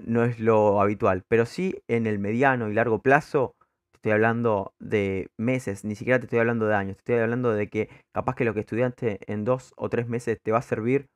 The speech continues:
muchísimo más a que hayas estado sin estudiar, capaz que mirando la tele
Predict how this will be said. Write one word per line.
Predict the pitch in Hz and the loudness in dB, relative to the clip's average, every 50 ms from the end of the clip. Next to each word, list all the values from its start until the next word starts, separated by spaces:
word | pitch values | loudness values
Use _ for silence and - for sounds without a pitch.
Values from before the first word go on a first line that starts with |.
| _ _ _ | _ _ _
muchísimo | - 120 117 - - 160 - 135 123 120 120 | -8 -8 -6 -6 -10 -8 -6 -4 -2 -2 0
más | 131 135 147 170 - - _ _ _ _ _ - | 2 2 2 2 0 -6 _ _ _ _ _ 2
a | - 117 127 127 | 4 4 4 4
que | - - 113 123 - - _ | 0 -2 -2 -2 -2 -4 _
hayas | 110 - - 110 - - - | -6 -4 -4 -6 -6 -6 -12
estado | 110 110 - - 113 113 113 117 123 131 135 - _ _ | -12 -10 0 2 2 4 4 2 0 -2 -4 -10 _ _
sin | _ - - 120 113 | _ -8 -4 -4 -4
estudiar, | 107 - - 98 98 101 98 90 - | -4 -4 -6 -6 -4 -2 -4 -4 0
capaz | - 107 - 107 113 - | -2 -2 0 -2 -6 -2
que | - 120 123 135 - _ | 0 0 0 0 -2 _
mirando | - 110 110 107 107 110 110 | -12 -8 -4 -4 -2 0 2
la | 110 110 107 - | 2 0 0 2
tele | 139 135 127 127 135 139 131 | 0 0 0 0 -2 -2 -4